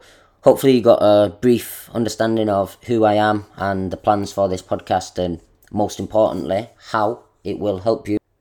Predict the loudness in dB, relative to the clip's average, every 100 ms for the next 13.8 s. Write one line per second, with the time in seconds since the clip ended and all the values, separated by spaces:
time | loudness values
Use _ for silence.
0 | 0 4 4 2 2 4 4 2 -6 -10
1 | -4 0 2 2 0 -2 -6 -6 -2 2
2 | 2 0 -4 -4 -2 -2 -4 -6 -8 2
3 | 4 4 0 -12 _ _ _ _ _ _
4 | _ _ -2 -2 0 0 0 -4 -2 0
5 | 0 -4 -14 -8 -2 0 0 -2 -8 _
6 | -8 -6 -2 0 -2 -4 _ _ _ _
7 | _ _ _ _ _ -8 -2 0 0 -2
8 | -4 -8 -14 _ _ _ _ _ _ -6
9 | -4 -4 -2 -4 -2 -4 -2 -2 -4 -6
10 | -6 0 0 0 -6 -10 -8 -2 0 0
11 | -4 -14 -20 _ -6 0 0 -2 -8 _
12 | -8 -4 -4 -2 -4 -6 -6 -14 -14 -8
13 | -8 -8 -10 -10 -4 0 0 -2